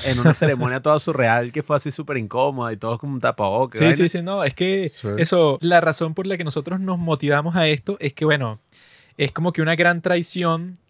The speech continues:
Speaker 2: al cine eso, pues, o sea, no al cine como arte, sino al cine como eso, como el sitio que tú vas a ver la película.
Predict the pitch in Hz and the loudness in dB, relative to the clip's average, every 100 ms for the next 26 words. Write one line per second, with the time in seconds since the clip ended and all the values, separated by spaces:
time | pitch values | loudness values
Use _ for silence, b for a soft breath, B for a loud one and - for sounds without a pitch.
0 | - 139 135 - 165 156 175 165 - 139 | 0 0 0 0 0 0 -2 -2 -4 -4
1 | 139 131 143 131 131 135 - 190 214 226 | -4 -2 -4 -4 -4 -4 -4 -4 -4 -6
2 | 202 160 135 135 131 165 175 240 196 170 | -2 0 0 0 0 0 -4 -6 -6 -6
3 | 135 147 160 214 180 143 156 139 131 127 | -6 -6 -6 -4 0 0 -2 -4 -6 -6
4 | - 156 143 180 - 139 147 165 147 131 | -2 -2 0 -2 -4 0 0 2 0 0
5 | 151 165 131 - 104 | -2 -2 -2 -4 -12